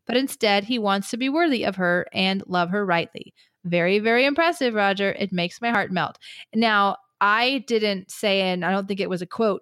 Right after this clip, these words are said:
to say, you know, "Let me, let me love her rightly," but that is something Jamie would say. They walk home, and we learn that Presbyterians do not believe in guardian angels.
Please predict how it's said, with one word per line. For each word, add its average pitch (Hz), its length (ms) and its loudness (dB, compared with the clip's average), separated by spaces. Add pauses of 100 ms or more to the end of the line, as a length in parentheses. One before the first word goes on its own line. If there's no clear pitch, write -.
(120)
to - 100 -16
say, 180 180 0
you 180 100 -2
know, 180 120 0
"Let 180 160 -2
me, 180 40 -4
let 196 140 0
me 196 100 0
love 185 160 2
her 175 140 2
rightly," 180 480 0 (420)
but - 400 0 (480)
that 311 200 2
is - 100 -2
something 320 340 0 (140)
Jamie 480 460 2
would 285 160 2
say. 226 680 4 (280)
They 320 120 6
walk 339 360 2
home, 277 380 0 (360)
and 277 280 0
we 311 140 2
learn 254 380 0
that 226 320 0
Presbyterians 320 880 0
do 285 240 2
not 302 380 2
believe 277 360 0
in 285 200 0
guardian 302 340 2
angels. 233 420 0